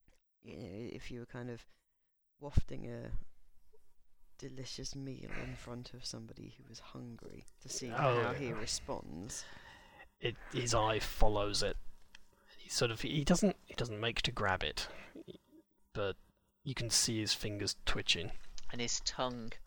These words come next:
Speaker 3: he has this long, sort of leathery tongue which kind of licks around his, his lips nervously.
Speaker 2: Yes, for that,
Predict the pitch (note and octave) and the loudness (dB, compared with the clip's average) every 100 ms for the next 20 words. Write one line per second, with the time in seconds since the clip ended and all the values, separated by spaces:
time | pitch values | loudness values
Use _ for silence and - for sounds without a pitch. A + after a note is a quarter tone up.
0 | - - - - B2+ - C3 - C3 B2+ | -14 -16 -12 -8 -6 -4 -2 0 0 0
1 | C3 B2+ B2+ B2 - - - - - - | -2 -8 -8 -10 -12 -16 -18 -18 -16 -10
2 | - B2 B2 A#2+ A#2+ A2+ A2+ - C3+ B2 | -6 -4 0 0 2 -2 -2 -6 -6 -6
3 | G2 G#2 - - F#2 F#2+ - - - - | -8 -10 -8 -8 -8 -6 -8 -8 -10 -12
4 | - - - - D#3+ C3 - - - A#2+ | -16 -18 -12 -10 -8 -6 -8 -6 -4 0
5 | A#2 A2 A#2 - - - - B2+ A#2+ A#2+ | 0 -2 -4 -4 -2 -4 -6 -10 -6 -6
6 | - - A#2 A#2 A#2 A2 - A#2 - - | -6 -12 -6 -6 -4 -4 -4 -6 -10 -20
7 | - _ - _ _ _ _ _ _ _ | -20 _ -20 _ _ _ _ _ _ _
8 | _ _ _ _ _ _ - _ - _ | _ _ _ _ _ _ -20 _ -20 _
9 | _ _ _ _ - - - - - - | _ _ _ _ -10 -4 -4 -6 -14 -14
10 | - - - - - - - - - - | -14 -14 -18 -20 -20 -20 -16 -4 2 4
11 | - B2+ - G3 - | 4 2 2 4 8